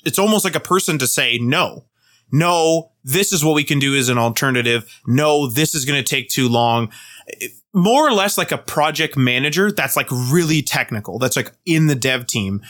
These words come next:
that, a-, like I said, advocates for the devs. I almost feel like that is gonna be what comes of what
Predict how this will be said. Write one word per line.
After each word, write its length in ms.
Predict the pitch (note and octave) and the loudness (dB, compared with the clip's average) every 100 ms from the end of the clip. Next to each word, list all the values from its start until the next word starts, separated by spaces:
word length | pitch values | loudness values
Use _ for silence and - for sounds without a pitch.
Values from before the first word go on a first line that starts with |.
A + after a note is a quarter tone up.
| - - | -20 -8
that, 160 | B2+ A#2+ | -6 -4
a-, 200 | B2 - | -4 -2
like 140 | D3 C3 | -2 -2
I 40 | |
said, 260 | B2+ C3 A#2 | -2 -2 -2
advocates 520 | A#2+ B2 B2+ A#2 B2 | -2 -2 -2 -2 -2
for 100 | - | -4
the 60 | A2 | -4
devs. 280 | G2 G2+ F#2+ | -2 -2 0
I 80 | C3 | 2
almost 320 | F#3 G#3 - | 2 2 0
feel 140 | G3 | 0
like 120 | E3+ A#2 | 0 -2
that 320 | A#2 B2 C3 | -2 -2 0
is 180 | D#3 B2 | -2 -4
gonna 560 | B2+ C3 C3 C3 B2+ A#2+ _ _ | -6 -4 -2 0 -2 -6 _ _
be 240 | C#3+ C#3+ | 0 2
what 360 | B2 A#2 A#2+ - - | 2 2 0 -2 -8
comes 520 | - B2+ C3 C#3+ - - - - | -2 0 0 -2 -4 -10 -8 0
of 380 | B2 A#2+ A2 - _ _ - | 0 0 -2 -8 _ _ -2
what 440 | D3 F3 - _ | 0 2 -2 _